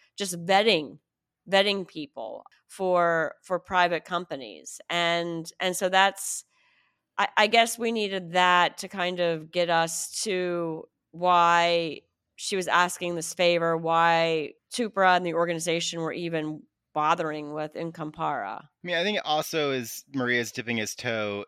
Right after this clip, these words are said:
Speaker 2: into some of the more political elements that I think he, he does a lot more of in, like, Berta Isla and Tomas Nevinson. I mean, those are much more,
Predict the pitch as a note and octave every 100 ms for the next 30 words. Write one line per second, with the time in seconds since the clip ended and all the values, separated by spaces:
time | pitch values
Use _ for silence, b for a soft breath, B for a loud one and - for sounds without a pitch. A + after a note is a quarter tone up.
0 | - G#2+ G2 - A2+ G#2 G2+ - G#2 F#2+
1 | G2+ G2 F#2+ - G#2+ A2+ - F#2 - F#2
2 | F#2 F#2+ F#2 - F#2+ G2+ G2+ G2 F#2+ -
3 | G#2+ G#2 G2+ G2 F2 - G#2 G2+ F#2 G2+
4 | G#2 - G2 G#2 G#2 F2+ F2 E2+ - -
5 | F#2+ F#2 F#2 F2+ - F#2+ F#2 G2 F#2 E2
6 | F2+ F2+ F2+ - F#2+ F#2 - B2 G2+ F#2
7 | - D#2 E2 F#2 F#2+ G2+ G2 F#2+ F#2+ -
8 | G2 F#2+ F#2